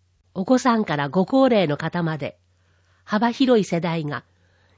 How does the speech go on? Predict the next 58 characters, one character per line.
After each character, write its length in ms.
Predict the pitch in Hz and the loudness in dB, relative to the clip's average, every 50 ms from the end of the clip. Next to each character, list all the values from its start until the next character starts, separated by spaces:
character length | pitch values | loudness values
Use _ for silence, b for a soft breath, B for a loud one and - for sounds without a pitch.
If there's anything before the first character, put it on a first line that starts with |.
| _ _ | _ _
気 160 | - - 214 | -4 0 4
軽 220 | 240 254 254 247 226 | 4 4 4 4 4
に 180 | 196 185 180 | 4 2 2
利 140 | 156 185 214 | 0 2 2
用 200 | 233 247 247 240 | 2 2 2 0
し 80 | - - | -2 -4
て 160 | - 185 170 | -2 -2 0
い 80 | 170 | 0
た 100 | - 202 | 0 0
だ 140 | 196 208 202 | 0 -2 -2
け 100 | - 220 | -2 -2
る 100 | 196 196 | -2 -2
場 120 | 175 180 180 | -2 -4 -4
所 160 | - 208 196 | -4 -4 -2
に 120 | 185 196 | -2 -2
な 120 | 185 180 190 | -4 -4 -4
る 80 | 202 | -6
こ 140 | - 196 190 | -6 -6 -6
と 180 | - 202 190 170 | -4 -2 -2 -2
を 60 | 156 | 0
モ 160 | 180 214 208 | -2 -2 -4
ッ 40 | - | -4
ト 280 | _ - 160 139 135 | _ -8 -6 -6 -6
ー 0 | |
に 200 | 135 135 123 - _ _ _ _ _ _ _ _ | -6 -8 -10 -12 _ _ _ _ _ _ _ _
活 280 | - - 208 - - 226 | -8 -6 -6 -6 -2 0
動 160 | 262 269 269 | 2 2 2
し 100 | 240 - | 0 -2
て 140 | - - 165 | -4 -2 -2
お 100 | 156 156 | -2 -2
り 140 | 156 165 160 | -2 -4 -4
ま 120 | 165 170 | -6 -6
す。 220 | - - - _ _ _ _ _ _ _ _ _ _ _ _ _ _ _ _ _ _ _ _ _ _ _ _ _ _ _ _ _ _ _ _ _ _ | -10 -16 -20 _ _ _ _ _ _ _ _ _ _ _ _ _ _ _ _ _ _ _ _ _ _ _ _ _ _ _ _ _ _ _ _ _ _
ワ 200 | 190 190 196 202 | -4 -2 -2 0
ク 100 | - 262 | 0 2
ワ 160 | 277 269 269 | 2 2 2
ク 140 | - 220 196 | 0 -2 -2
キ 120 | - 214 | -2 -2
ッ 80 | 190 - | -4 -4
チ 180 | - - 190 180 | -4 -4 0 0
ン 140 | 160 147 - _ | 0 0 -2 _
運 280 | - 208 233 240 240 240 | 2 4 6 6 6 6
営 140 | 226 220 175 | 4 4 2
に 120 | 160 156 | 2 0
あ 120 | 143 160 - | -2 -4 -6
た 140 | 170 156 | -8 -10
り、 180 | 135 131 - - _ _ _ _ _ _ _ _ _ _ _ _ _ _ _ _ _ | -10 -10 -14 -18 _ _ _ _ _ _ _ _ _ _ _ _ _ _ _ _ _
地 220 | - - 165 277 262 | -2 2 4 4 4
域 140 | - - 190 | 2 2 0
の 100 | 170 156 | 0 0
方 220 | - 180 - 196 | -2 -4 -2 -2
々 140 | 190 185 190 | -2 -2 -4
か 220 | - 185 - 185 | -6 -6 -6 -4
ら 80 | 180 160 | -4 -4
の 100 | 151 143 | -4 -4
ご 140 | - 156 156 | -4 -4 -4
支 180 | - - 185 | -4 -2 -4
援、 220 | 170 156 147 117 | -4 -4 -4 -8